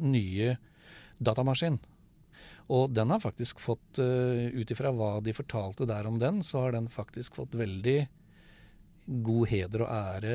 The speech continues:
i, eh, i, eh, ja, på Twitter og, og av faktisk folk som jobber i databransjen.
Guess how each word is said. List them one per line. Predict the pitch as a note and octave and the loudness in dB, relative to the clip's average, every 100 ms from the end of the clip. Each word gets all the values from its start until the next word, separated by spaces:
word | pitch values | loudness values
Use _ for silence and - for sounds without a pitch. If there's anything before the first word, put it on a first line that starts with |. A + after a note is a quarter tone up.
| A#2+ | -2
i, | G#2 G#2 G#2 | -4 -4 -2
eh, | G#2 G#2 G#2 G#2 G#2 G#2 G#2 | -2 -2 -4 -4 -4 -6 -6
i, | A2 G2 G2 | -8 -8 -8
eh, | F#2+ F#2+ F#2+ G#2 | -8 -8 -10 -10
ja, | F#2 - | -12 -6
på | C3 | -2
Twitter | A#2 G#2+ - A#2+ | 0 -2 0 0
og, | A#2 A2+ | 2 0
og | A2 G#2+ | -2 -2
av | G#2 G#2 G2+ | -2 -4 -6
faktisk | - - - A2+ - | -8 -10 -8 -10 -6
folk | G#2+ - | -6 -2
som | A#2+ | -2
jobber | G#2+ G2 G#2 | -2 -4 -6
i | |
databransjen. | G2 - C#3+ E3+ A3+ | -6 -4 -2 0 0